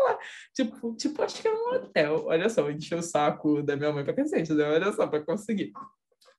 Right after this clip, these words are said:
Aí eu ouvi o diabo do Julian Casablancas. Eu fiquei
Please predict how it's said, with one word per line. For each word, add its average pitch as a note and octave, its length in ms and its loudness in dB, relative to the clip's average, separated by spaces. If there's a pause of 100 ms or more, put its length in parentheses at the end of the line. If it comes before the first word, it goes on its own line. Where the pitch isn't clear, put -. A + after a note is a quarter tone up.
Aí C4 200 6
eu C#4 80 6
ouvi A#3+ 280 6
o D#4 120 8
diabo E3 280 6
do C#3 140 -4
Julian C#3+ 260 2
Casablancas. D3 960 -2 (640)
Eu B3+ 220 8
fiquei C#3+ 600 2